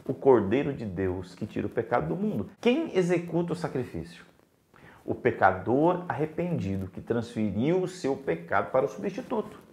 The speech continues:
É ele. Ó, "E matará o animal como oferta pelo pecado." No lugar onde são mortos os animais oferecidos em holocausto. Está em Levíticos capítulo quatro, verso trinta e três. Observe as etapas envolvidas.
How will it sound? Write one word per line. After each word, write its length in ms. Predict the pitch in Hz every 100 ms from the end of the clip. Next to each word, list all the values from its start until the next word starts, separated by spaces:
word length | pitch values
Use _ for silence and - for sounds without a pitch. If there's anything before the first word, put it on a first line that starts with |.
| -
É 120 | -
ele. 280 | 196 175 175 - - -
Ó, 300 | 120 107 - - - - - -
"E 360 | 175 190 190 143
matará 880 | 143 - 135 123 113 123 131 123
o 140 | 110 113
animal 800 | 113 101 98 104 117 131 131 -
como 260 | 123 120 120
oferta 480 | 113 - 113 117 127
pelo 180 | 135 127
pecado." 560 | 160 156 117 110 110 - - -
No 100 | 110
lugar 680 | 110 104 92 95 113 127 -
onde 240 | 110 107 101
são 220 | - 113
mortos 420 | 101 104 120 -
os 140 | 104
animais 420 | 98 98 92 95 95
oferecidos 640 | - 120 143 - 170 196
em 40 |
holocausto. 580 | 120 98 - 85 82 -
Está 160 | - 98
em 60 |
Levíticos 580 | 107 107 90 104 - -
capítulo 420 | 110 - 95 113
quatro, 400 | 127 95 90 -
verso 180 | 98 -
trinta 240 | 90 85 90
e 60 |
três. 380 | 82 87 85 - - - -
Observe 540 | 147 156 - 185 196
as 120 | 160 131
etapas 440 | - 143 143 147
envolvidas. 680 | 151 156 143 175 - -